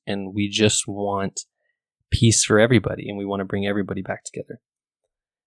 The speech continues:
Now, the, the group, they don't want, they, they don't believe that this is possible.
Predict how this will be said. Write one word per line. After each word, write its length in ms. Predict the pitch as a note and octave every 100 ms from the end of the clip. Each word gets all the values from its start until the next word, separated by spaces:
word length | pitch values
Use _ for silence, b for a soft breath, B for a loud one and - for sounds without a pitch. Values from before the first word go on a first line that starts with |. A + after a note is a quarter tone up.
| _ -
Now, 380 | G#2+ G#2+ G#2 B B B B B B
the, 640 | A2+ A2 A2 G#2+ G#2 G#2 - _
the 160 | A#2 A2
group, 540 | A2 A#2+ C#3+ C3 - - _ _ _ _ -
they 180 | A#2
don't 320 | A2+ B2 A#2+ -
want, 520 | A2 G#2 G#2 G2+ - -
they, 240 | A2+ A2 -
they 160 | A2+
don't 140 | A2 G#2
believe 300 | G2 G2 F#2+
that 100 | -
this 140 | -
is 120 | - -
possible. 580 | - G2 - - B2+